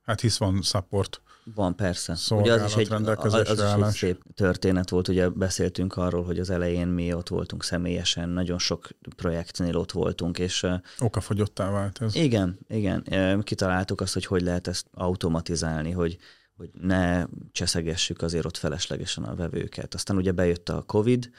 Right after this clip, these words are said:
Speaker 2: akkor aztán egyértelmű volt, hogy nagyon nehéz volt már a, a, az átadás, tehát a beruházói oldalról is nagyon nehéz volt egy, egy ilyen birtokba adás. Azért szigoro-, szigorodott minden,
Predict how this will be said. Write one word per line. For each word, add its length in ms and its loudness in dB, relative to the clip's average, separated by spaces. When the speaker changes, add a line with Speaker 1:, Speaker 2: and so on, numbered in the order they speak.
Speaker 2:
akkor 220 -4
aztán 200 -4
egyértelmű 540 4
volt, 300 4
hogy 240 0
nagyon 220 4
nehéz 320 2
volt 280 4
már 240 2
a, 320 2
a, 440 -2
az 120 -4
átadás, 520 0
tehát 180 -2
a 40 0
beruházói 640 2
oldalról 380 2
is 140 -2
nagyon 180 2
nehéz 320 0
volt 200 0
egy, 100 0
egy 140 -2
ilyen 180 0
birtokba 500 -4
adás. 360 -6
Azért 220 -6
szigoro-, 480 0
szigorodott 520 2
minden, 480 0